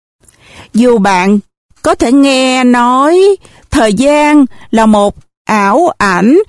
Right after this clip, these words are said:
theo ý nghĩa nào đó, nhưng trên phương diện sinh học của sự già và chết thì thời gian là có thật. Nó vẫn diễn biến thật nhanh qua một loạt những sự kiện, từ những khoảnh khắc nội tâm thoảng qua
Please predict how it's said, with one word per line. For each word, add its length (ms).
theo 140
ý 120
nghĩa 320
nào 140
đó, 400
nhưng 220
trên 160
phương 220
diện 200
sinh 200
học 260
của 120
sự 160
già 600
và 220
chết 480
thì 140
thời 220
gian 320
là 220
có 240
thật. 280
Nó 220
vẫn 380
diễn 200
biến 200
thật 200
nhanh 440
qua 180
một 280
loạt 380
những 240
sự 200
kiện, 460
từ 100
những 200
khoảnh 220
khắc 220
nội 180
tâm 260
thoảng 260
qua 360